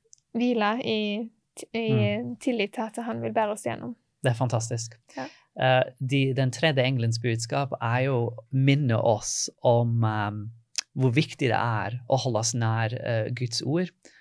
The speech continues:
Speaker 2: og holde oss, ehm, eh, og, og, og være trofast overfor, eh, det som står skrevet. Eh, men det minner oss også om hvor nær Jesus ønsker å være, eh,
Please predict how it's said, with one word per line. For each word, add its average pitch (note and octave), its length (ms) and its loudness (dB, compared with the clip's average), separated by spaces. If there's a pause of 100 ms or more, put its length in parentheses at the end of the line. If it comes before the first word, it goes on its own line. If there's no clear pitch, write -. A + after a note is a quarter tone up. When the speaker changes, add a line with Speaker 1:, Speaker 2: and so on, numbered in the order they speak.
(140)
Speaker 2:
og B2+ 120 0
holde A#2 320 2
oss, A2+ 400 0
ehm, A2+ 400 0 (500)
eh, - 180 0
og, C3+ 200 2
og, - 160 2
og C3+ 100 6
være B2 160 4
trofast C3 440 -2
overfor, A2+ 720 0
eh, A2+ 60 2
det A#2 160 -2
som A#2 140 -4
står A#2 180 -6
skrevet. B2+ 580 -2 (540)
Eh, B2 260 4
men C#3+ 120 2
det C3+ 120 6
minner C#3+ 300 4
oss - 180 0
også - 640 0
om A#2 200 4
hvor B2+ 280 2
nær A#2+ 500 4
Jesus A2+ 420 0
ønsker A2 360 -2
å A#2 180 2
være, A2+ 500 0 (400)
eh, G#2 380 0